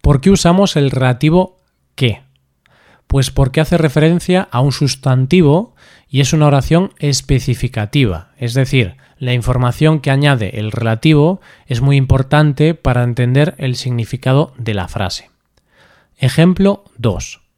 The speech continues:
Ese es el velero en cual ella cruzará el Atlántico.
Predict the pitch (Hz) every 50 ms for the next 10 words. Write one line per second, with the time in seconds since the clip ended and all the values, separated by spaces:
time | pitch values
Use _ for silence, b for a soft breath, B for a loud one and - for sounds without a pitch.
0 | _ _ _ _ - 143 156 156 - - 160 170 185 - - 135 - - 139 127
1 | 117 120 120 123 147 160 151 156 175 214 - _ _ - 143 131 131 131 123 -
2 | 147 151 160 175 196 - - 143 151 151 170 185 196 190 _ - 147 139 135 -
3 | - 127 131 143 180 - - 143 120 113 107 - - 113 107 104 101 98 - 110
4 | - - - _